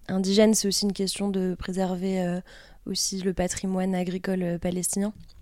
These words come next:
Je pense qu'on l'a vu, euh, partout dans le monde que, du coup, il y a des variétés, euh, par exemple, le, le blé, je, je pense qu'il y a des variétés en Europe très fortes qui, qui, qui, qui ont fait disparaître, euh, des variétés plus anciennes. Et du coup, là, c'est le, le truc de dire, en fait, non, euh,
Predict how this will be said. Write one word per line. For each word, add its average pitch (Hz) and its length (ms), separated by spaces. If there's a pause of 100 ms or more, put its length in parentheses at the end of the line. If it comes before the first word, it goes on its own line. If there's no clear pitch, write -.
(680)
Je - 60
pense 202 140
qu'on 196 80
l'a 165 220
vu, 190 300
euh, 165 180 (440)
partout 180 260
dans 185 120
le 190 80
monde 214 260
que, 185 180
du 175 140
coup, 208 120
il 202 60
y 185 40
a 170 80
des 165 100
variétés, 180 640
euh, 165 420 (640)
par 180 120
exemple, 175 400
le, 165 220
le 165 380
blé, 196 260
je, 175 200
je 160 80
pense - 180
qu'il 185 100
y 170 40
a 160 40
des 165 100
variétés 170 300
en 175 40
Europe 170 240
très - 180
fortes - 240
qui, - 320
qui, - 220 (240)
qui, - 220
qui - 180
ont 175 60
fait 190 140
disparaître, 185 640
euh, 170 140
des 170 120
variétés 170 420
plus 180 280
anciennes. 190 460 (400)
Et 185 60
du 175 140
coup, 196 160
là, 202 140
c'est 190 140
le, 180 220
le 180 280
truc 180 260
de 180 100
dire, 175 300
en 180 100
fait, 196 200
non, 196 300
euh, 165 280